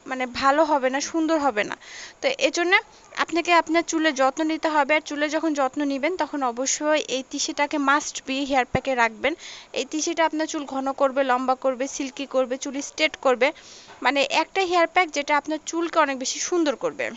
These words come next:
এরপর আমি বাকিটুকু জেলি হচ্ছে এতে পাতলা যে জর্জেট শিফনের ওড়নাগুলো আছে, এই ওড়নাটা ব্যবহার করছি,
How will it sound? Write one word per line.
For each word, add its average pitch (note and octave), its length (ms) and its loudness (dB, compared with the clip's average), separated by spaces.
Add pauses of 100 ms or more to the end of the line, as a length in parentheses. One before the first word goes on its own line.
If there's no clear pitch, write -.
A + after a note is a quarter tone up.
(280)
এরপর D#4 280 4
আমি E4+ 220 2
বাকিটুকু D4+ 520 0
জেলি C#4+ 300 -4
হচ্ছে D#4 240 -4
এতে C#4+ 160 -4
পাতলা C#4 380 -6
যে C#4 120 -8
জর্জেট B3 400 -4
শিফনের C4+ 520 -4
ওড়নাগুলো C4+ 420 -2
আছে, C4 240 -4
এই C4 220 -2
ওড়নাটা B3+ 340 -6
ব্যবহার B3+ 320 -2
করছি, B3+ 360 -8